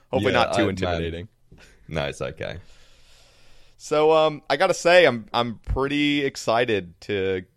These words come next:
Speaker 1: get to talk. I've been watching your stream for, I don't even know how long. I've unfollowed you at one point. I refollowed you at one point. And,
Speaker 2: Yeah.
Speaker 1: uh, honestly, the past few months I've been watching you, I've actually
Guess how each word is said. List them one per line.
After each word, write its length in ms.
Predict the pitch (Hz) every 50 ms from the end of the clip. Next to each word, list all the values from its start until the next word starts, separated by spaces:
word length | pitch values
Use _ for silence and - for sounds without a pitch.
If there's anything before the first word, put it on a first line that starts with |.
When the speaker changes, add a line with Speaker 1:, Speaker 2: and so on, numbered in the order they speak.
| _
Speaker 1:
get 160 | - - 101 -
to 60 | -
talk. 440 | - 107 107 110 104 101 - - - _ _ _ _
I've 280 | - 95 98 98 92 85
been 160 | - 104 95 92
watching 440 | 95 98 107 110 110 - 117 113
your 280 | 110 107 107 104 104 104
stream 500 | - - - - 104 104 104 107 113 113
for, 420 | - 101 95 92 92 90 87 87 - - - - - - - -
I 80 | - -
don't 140 | 104 107 104
even 140 | 98 95 90
know 180 | 90 92 98
how 180 | 101 110 104 104
long. 440 | 104 104 104 104 104 107 107 107 - -
I've 200 | 92 92 92 -
unfollowed 560 | 85 95 101 107 - 123 113 113 117 117 110
you 120 | 117 117
at 60 | 117 110
one 220 | 117 117 113 117
point. 320 | - 113 113 113 113 110 -
I 60 | 87
refollowed 600 | 90 87 90 85 98 - - 104 104 104 107 104
you 120 | 104 107 107
at 80 | 101
one 180 | 101 107 104 104
point. 380 | - - 107 104 104 107 104 - _ _ _ _ _ -
And, 260 | 95 90 90 87 90
Speaker 2:
Yeah. 160 | 98 98 101
Speaker 1:
uh, 200 | 104 104 87 92 - _ _ _ _ _ _ _ _ _ _ _ _ _ _ -
honestly, 640 | 110 117 143 160 185 175 - 170 175 185 185 180
the 160 | - 110 113
past 420 | 110 - 127 139 151 170 - - -
few 140 | 156 151
months 300 | 139 131 127 127 123 -
I've 80 | 104 95
been 100 | 98 95
watching 380 | 95 92 95 92 - - 87 87
you, 40 |
I've 100 | 87 92
actually 520 | 98 101 98 - 101 95 92 92 90 87